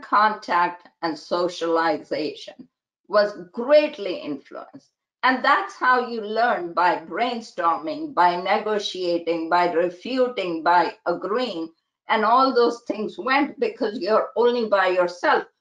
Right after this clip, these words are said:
What you say is gold, and what you believe is even golden.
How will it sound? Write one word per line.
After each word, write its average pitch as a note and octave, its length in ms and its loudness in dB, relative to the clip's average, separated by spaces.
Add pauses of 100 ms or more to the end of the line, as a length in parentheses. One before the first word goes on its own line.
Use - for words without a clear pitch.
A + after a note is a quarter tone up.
(180)
What A3+ 320 0
you G#3+ 120 -4
say B3 480 0
is G3 180 -4 (120)
gold, B3+ 480 4 (140)
and F#3 240 -6
what G#3 240 2
you G#3 140 -6
believe A3 540 -4 (180)
is F3 180 -2 (840)
even G#3+ 380 -2
golden. C#3+ 440 0